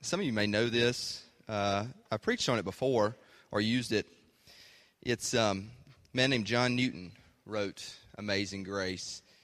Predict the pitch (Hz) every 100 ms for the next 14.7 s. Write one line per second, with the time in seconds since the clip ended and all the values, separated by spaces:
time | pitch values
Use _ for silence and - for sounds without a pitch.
0 | _ - 101 101 98 98 98 98 98 -
1 | _ _ _ - - - - - _ -
2 | - 92 113 120 101 120 110 104 127 101
3 | 98 117 113 104 95 - - 104 98 95
4 | 98 - 123 117 117 110 113 110 101 95
5 | - - - _ 117 117 107 98 95 -
6 | - - - - - 104 - 107 98 95
7 | - - _ 147 117 107 165 151 139 135
8 | 98 92 _ _ _ _ _ _ _ -
9 | _ _ 110 104 101 113 110 101 - -
10 | - 143 120 120 101 - - 101 - 127
11 | - - - _ - - 131 117 110 98
12 | 117 113 117 98 117 113 107 - - -
13 | _ - 104 127 113 107 - 90 117 120
14 | 110 95 - - 123 113